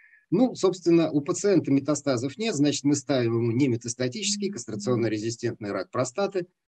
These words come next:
который, в общем-то, имеет свои четкие определения, об этом написано достаточно много. И, соответственно, целью лечения таких пациентов будет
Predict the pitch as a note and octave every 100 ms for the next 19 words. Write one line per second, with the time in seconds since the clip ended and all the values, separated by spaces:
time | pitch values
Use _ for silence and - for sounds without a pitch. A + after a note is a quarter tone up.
0 | _ _ - C#3 F#3+ F#3 E3+ - _ _
1 | - B2 D3 - C#3 D3 C#3 B2+ - _
2 | _ _ _ _ _ _ _ _ _ _
3 | _ _ _ _ D#3 E3 E3+ D#3 C#3 C3+
4 | C3+ C3 - A#2 A#2+ A#2+ D3 F#3 F#3 -
5 | - _ _ C3+ B2+ D3 E3 E3 D#3 _
6 | _ _ _ _ _ _ _ _ _ _
7 | _ _ _ C#3 C#3 D3+ D3+ D3 B2+ B2
8 | B2 C#3 - C#3+ C#3+ A#2+ - F2+ _ D#3+
9 | D#3 F#3+ G3+ - F3+ F3+ - F3+ B2 A#2
10 | C3 - C3+ G#2 G2 C#3 - A#2+ - B2
11 | A3 A3+ G#3 - _ _ - D#3 A#2 G2+